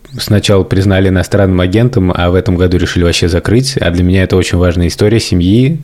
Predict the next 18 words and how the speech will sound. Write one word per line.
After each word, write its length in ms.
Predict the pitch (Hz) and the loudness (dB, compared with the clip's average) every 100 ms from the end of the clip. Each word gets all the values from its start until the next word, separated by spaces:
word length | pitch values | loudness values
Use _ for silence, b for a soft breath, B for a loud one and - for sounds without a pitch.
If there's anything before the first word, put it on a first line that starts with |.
| - | -8
потому 300 | - - 90 | -4 0 0
что, 140 | 92 92 | 0 0
во-первых, 400 | 87 92 87 - | 0 0 0 -2
Шурин 400 | - 110 104 92 | 0 2 2 0
папа 460 | 92 95 92 85 | -2 -2 0 0
был 260 | 85 87 87 | 0 0 0
одним 360 | 85 87 87 87 | 0 -2 -2 -2
из 100 | 85 | -2
основателей 540 | - 92 113 135 120 | -2 0 0 2 2
мемориала, 840 | 98 98 92 90 87 85 87 92 110 | 2 2 2 2 2 0 0 -4 -6
а 520 | 113 101 98 87 85 85 | -6 -4 -2 0 0 2
мой 220 | 92 90 | 0 0
папа 280 | 90 85 - | -2 -2 -4
там 460 | 90 85 85 85 | -2 0 -2 -2
работал 460 | 87 85 92 - 85 | -2 0 0 -2 -4
в 60 | |
самом 260 | - 87 85 | -2 -2 0
начале, 680 | 82 - 107 120 98 92 | -2 0 0 2 2 -2